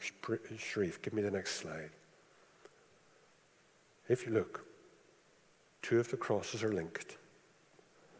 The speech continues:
and one goes out on its own. Three crosses, two linked, one going out on its own. The oldest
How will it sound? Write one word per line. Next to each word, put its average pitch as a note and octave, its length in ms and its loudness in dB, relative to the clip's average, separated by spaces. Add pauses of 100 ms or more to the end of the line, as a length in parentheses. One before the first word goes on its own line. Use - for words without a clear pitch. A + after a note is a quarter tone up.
(580)
and D#2+ 200 -4
one E2+ 240 0
goes E2+ 200 -4
out D#2+ 100 -2 (120)
on - 60 0
its - 160 -2
own. - 220 -4 (4000)
Three - 340 0
crosses, - 880 -6 (1500)
two A#2+ 180 6
linked, - 520 -6 (1700)
one F#2 300 4
going F2 220 -2
out D#2+ 200 -4
on - 40 -12
its - 220 -6
own. - 180 -10 (1080)
The G#2 120 0 (100)
oldest B2 640 8